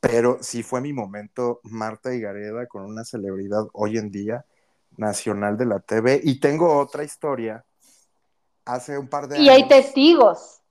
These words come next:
Speaker 2: que puedan
Speaker 1: Y
Speaker 2: dar fe y
Speaker 1: en
Speaker 2: legalidad
Speaker 1: esta,
Speaker 2: de
Speaker 1: en
Speaker 2: esta
Speaker 1: esta sí hay
Speaker 2: evidencia.
Speaker 1: testigos. En la otra, pues, como ya no nos hablamos con los que, eh, fui, pues,
Speaker 2: Ujú.
Speaker 1: creo que ni se han de acordar ni nada, estábamos muy ebrios.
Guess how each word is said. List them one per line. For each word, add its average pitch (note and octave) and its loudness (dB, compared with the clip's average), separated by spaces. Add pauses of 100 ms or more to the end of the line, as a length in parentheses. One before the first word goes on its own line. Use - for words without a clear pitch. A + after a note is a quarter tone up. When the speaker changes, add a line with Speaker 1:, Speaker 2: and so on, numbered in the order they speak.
(360)
Speaker 2:
que G3 -6
puedan G#3+ 2
Speaker 1:
Y F3 0
Speaker 2:
dar G#3 2
fe G#3 0
y G#3 2
Speaker 1:
en G3+ -2
Speaker 2:
legalidad F3+ 2
Speaker 1:
esta, - -8
Speaker 2:
de F3 -2
Speaker 1:
en E3+ -6
Speaker 2:
esta F3+ -4
Speaker 1:
esta E3+ -2
sí F#3+ -6
hay - -6
Speaker 2:
evidencia. F#3+ -6
Speaker 1:
testigos. C3+ -8
En D3 -10
la D3+ 0
otra, F3+ -4 (120)
pues, C#3+ -20
como D3 -10
ya D#3+ -6
no G3+ -10
nos C4 -14
hablamos F3+ -12
con C#3 -16
los A#2+ -14
que, B2 -10 (240)
eh, B2 -14
fui, D#3 -2 (540)
pues, C#3+ 0
Speaker 2:
Ujú. - -10
Speaker 1:
creo D3 -2
que E3 -2
ni D#3+ -4
se D3 -2
han C#3 -2
de D3 0
acordar A2 -4
ni A2 -12
nada, G#2 -10
estábamos B2+ -10
muy A2+ -6
ebrios. G2 -8